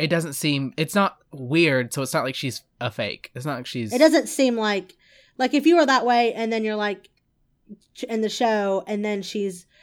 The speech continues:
Speaker 2: all kiki with, like, at a club with other people, then you might be like, "Okay, is it fake? You don't like us?" But it,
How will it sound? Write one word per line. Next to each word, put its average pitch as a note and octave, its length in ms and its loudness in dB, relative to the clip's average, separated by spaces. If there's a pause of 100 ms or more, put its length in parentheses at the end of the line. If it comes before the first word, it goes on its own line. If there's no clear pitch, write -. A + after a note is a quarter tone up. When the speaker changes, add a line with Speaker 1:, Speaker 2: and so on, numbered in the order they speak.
(180)
Speaker 2:
all G3+ 180 -2
kiki G3+ 480 -4
with, F#3 340 -2
like, F3+ 440 -4 (720)
at G#3+ 100 -2
a F#3+ 60 -4
club F3+ 540 2
with F#3+ 160 -2
other G#3+ 200 0
people, E3 420 -6
then B3 180 -2
you A3+ 100 -2
might E3 160 -4
be D#3 120 -10
like, D3+ 320 -18 (140)
"Okay, G3 400 0
is F3 100 -6
it F3 120 -10
fake? F#3 260 -4
You G3 80 -2
don't F#3 140 -2
like A3 200 -2
us?" E3 160 -8
But G3+ 280 -2 (580)
it, C5+ 140 2